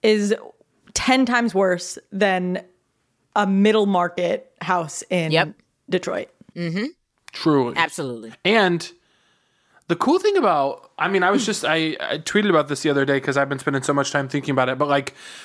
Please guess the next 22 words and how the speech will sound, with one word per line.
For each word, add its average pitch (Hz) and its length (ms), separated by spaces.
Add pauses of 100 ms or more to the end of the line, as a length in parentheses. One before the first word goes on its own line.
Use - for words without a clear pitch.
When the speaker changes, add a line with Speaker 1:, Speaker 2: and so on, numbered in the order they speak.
(200)
Speaker 3:
Detroit, 143 560
Minneapolis, 135 680
Kansas 139 400
City, 135 260
Cleveland, 135 680
like, 135 220 (380)
Midwestern 180 480
cities 190 320
are - 40
really 247 120
Speaker 1:
Cleveland. 311 240
Speaker 3:
having 151 180
a 135 100
moment 147 340
right 139 200
now 135 240
because 131 600 (200)
people 165 240
can't 147 560 (840)
afford 143 680
to 143 100
live 139 640